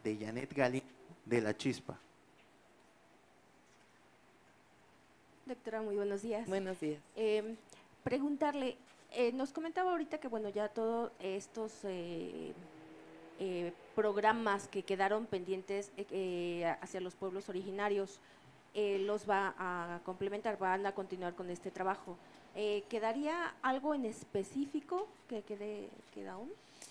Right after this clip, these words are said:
Speaker 3: Hay pendientes de los planes que ya están en desarrollo y, si mal no me acuerdo, son dieciséis planes los que ya se tienen, pero los pueblos originarios, pues, son más, son al menos sesenta y ocho lenguas. Evidentemente hay que hacerlo,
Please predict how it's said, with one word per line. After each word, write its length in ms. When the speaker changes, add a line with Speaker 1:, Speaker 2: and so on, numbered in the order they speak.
Speaker 3:
Hay 160
pendientes 720
de 120
los 1000
planes 520
que 120
ya 120
están 300
en 140
desarrollo 800
y, 480
si 520
mal 220
no 80
me 100
acuerdo, 300
son 240
dieciséis 680
planes 460
los 180
que 160
ya 140
se 160
tienen, 400
pero 240
los 180
pueblos 380
originarios, 760
pues, 140
son 220
más, 180
son 380
al 120
menos 420
sesenta 560
y 80
ocho 240
lenguas. 400
Evidentemente 720
hay 60
que 100
hacerlo, 540